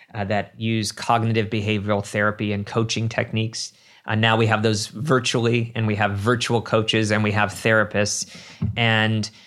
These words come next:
we're, we're seeing a, a rise in that need. Look, there's a lot being thrown at people, and people are dealing with a lot of, of,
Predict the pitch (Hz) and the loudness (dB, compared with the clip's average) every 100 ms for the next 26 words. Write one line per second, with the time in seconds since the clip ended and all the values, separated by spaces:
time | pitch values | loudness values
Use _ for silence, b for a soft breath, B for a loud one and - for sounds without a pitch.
0 | b b b b _ - 120 135 123 143 | b b b b _ -14 -6 -4 0 0
1 | 143 - 175 165 139 131 127 127 120 123 | 0 2 2 2 0 -2 0 2 4 4
2 | 131 135 120 123 120 107 - 117 135 117 | 4 4 2 2 2 0 0 0 2 2
3 | 110 113 - 143 196 120 - 185 170 123 | 0 -2 -6 2 4 4 2 2 4 2
4 | 113 147 160 127 143 131 143 151 131 101 | 4 4 4 0 -2 -2 -2 0 -2 -4
5 | 113 107 104 110 110 151 147 117 107 123 | -8 -6 -4 -4 -6 -4 -2 -2 -2 -2
6 | 120 110 107 104 101 113 113 110 - - | -2 -4 -4 -6 -6 -2 0 0 -2 -8
7 | 85 104 113 - - 107 104 - | -14 -12 -14 -14 -4 -4 -4 -6